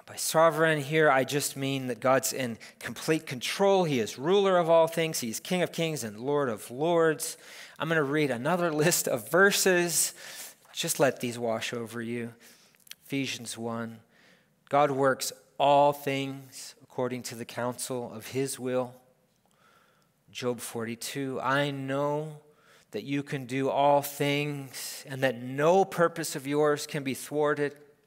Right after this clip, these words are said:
Psalm one fifteen, "Our God is in the heavens. He does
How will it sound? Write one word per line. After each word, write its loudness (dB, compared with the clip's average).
Psalm -2
one -4
fifteen, -10
"Our 2
God 0
is -8
in -4
the -6
heavens. -2
He -6
does 0